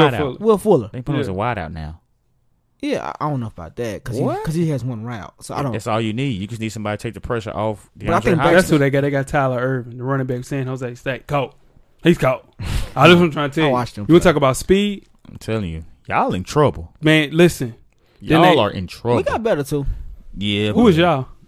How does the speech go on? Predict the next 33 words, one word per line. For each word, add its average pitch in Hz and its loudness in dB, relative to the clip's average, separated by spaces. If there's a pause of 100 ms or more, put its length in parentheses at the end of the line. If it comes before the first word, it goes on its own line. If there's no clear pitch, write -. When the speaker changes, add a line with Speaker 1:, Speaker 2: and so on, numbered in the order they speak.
Speaker 1:
the 131 -14
Titans. 120 0
Speaker 3:
Titans. - -20
Speaker 1:
Their 127 0
division 110 -2
got 98 -2
real, 135 0
uh, 104 -12 (140)
quick, - -4 (160)
Speaker 3:
It's 120 -18
cl-, - -14
it's 90 -8
Speaker 1:
real 127 2
Speaker 3:
tight. 98 -10
Speaker 1:
good. 117 0
Speaker 2:
They 110 2
got 139 2
Speaker 3:
Yeah, 127 -4
Speaker 2:
good 123 -2
Speaker 3:
tight. 120 -14
Speaker 2:
quick. 131 0 (280)
Yeah. 135 2
Speaker 1:
Quick 156 4 (180)
good. 95 -6 (180)
Speaker 3:
But 151 0
they 143 6
Speaker 2:
Yeah. 139 4
Speaker 3:
gotta, 185 0
they 214 -2
gotta 214 -2
put 185 -6
it 151 -16
together. 151 -6